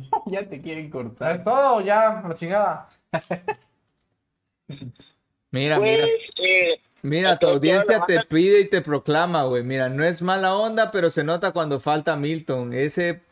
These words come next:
Speaker 3: parece
Speaker 4: Uh.
Speaker 3: perico y le mete cachondeo al programa. ¿Cuál es el tema de hoy?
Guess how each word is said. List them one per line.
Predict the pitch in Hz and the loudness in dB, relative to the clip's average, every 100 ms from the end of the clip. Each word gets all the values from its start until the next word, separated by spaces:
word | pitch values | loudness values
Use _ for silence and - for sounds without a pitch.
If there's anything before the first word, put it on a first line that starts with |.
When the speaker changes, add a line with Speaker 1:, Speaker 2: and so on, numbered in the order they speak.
| _ | _
Speaker 3:
parece | 139 131 139 143 370 | -4 0 0 0 0
Speaker 4:
Uh. | |
Speaker 3:
perico | 359 131 151 151 170 | 0 -2 -4 -4 -4
y | |
le | 156 131 | -2 -2
mete | 135 139 165 156 | -4 -4 -6 -6
cachondeo | - 131 123 _ _ _ _ - 131 123 135 151 | -6 -6 -6 _ _ _ _ -4 -2 0 -2 0
al | 160 151 | -2 -2
programa. | 143 127 123 135 131 | -2 0 0 0 -2
¿Cuál | 123 143 151 | -2 0 0
es | 151 | 0
el | 143 | -2
tema | 135 143 151 | -2 -2 -2
de | 139 | 0
hoy? | 127 139 175 | 0 0 -4